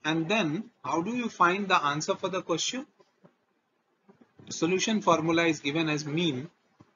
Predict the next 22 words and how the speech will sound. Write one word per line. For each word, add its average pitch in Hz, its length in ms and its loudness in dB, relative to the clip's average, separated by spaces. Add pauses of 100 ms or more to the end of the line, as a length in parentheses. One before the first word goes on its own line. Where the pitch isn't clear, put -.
(140)
minus 151 400 -2
risk-free 151 560 -2 (880)
return 131 400 -2 (720)
upon 123 300 -2
standard 110 380 -4
deviation. 107 420 -6
This 220 180 -4
will 233 120 -2
give 185 240 0
you 185 140 4
a 151 60 4
value 139 320 4
of 143 120 -2
zero 135 240 2
point 131 340 -4
three 180 180 -2
nine. 123 360 -2 (880)
Again, 196 320 6
your 185 160 8
answer 143 340 4
will 147 160 2
be 208 260 -6